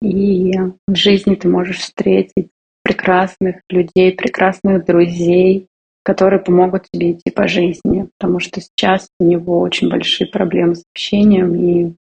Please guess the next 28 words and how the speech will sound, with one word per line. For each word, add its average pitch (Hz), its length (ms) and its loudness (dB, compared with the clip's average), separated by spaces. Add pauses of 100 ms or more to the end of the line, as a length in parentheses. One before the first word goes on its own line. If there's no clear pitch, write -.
(100)
а, 196 260 -2
я 190 140 2
бы 185 120 -2
не 202 80 0
хотела, 208 340 0
чтобы 185 540 0 (580)
его 185 220 4
мир 202 320 4
замкнулся 180 640 2
на 170 140 6
мне, 165 480 4 (180)
и 87 400 0
поэтому 87 680 -2 (280)
это 185 240 -2
тот 190 240 -2
урок, 180 240 0
который 170 380 -2
я 175 140 -2
бы 180 100 -6
хотела 185 500 -4
ему 185 220 -2
преподать, - 540 -6
то, 202 140 -6
что 190 720 -2 (100)
вокруг - 300 -4
много 185 220 2
прекрасных - 600 -4
людей, 190 520 2